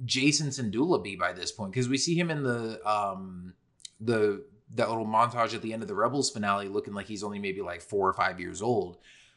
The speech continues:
Um, but, you know, I mean, Rebels was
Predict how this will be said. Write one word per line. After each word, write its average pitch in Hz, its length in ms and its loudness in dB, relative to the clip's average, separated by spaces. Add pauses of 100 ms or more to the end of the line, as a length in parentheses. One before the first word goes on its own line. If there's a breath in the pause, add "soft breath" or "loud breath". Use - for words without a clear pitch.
(100)
Um, 85 800 4 (720)
but, 120 520 6
you 123 200 4
know, 98 100 6
I 101 140 4
mean, 120 160 -2
Rebels 131 440 2
was 107 440 -2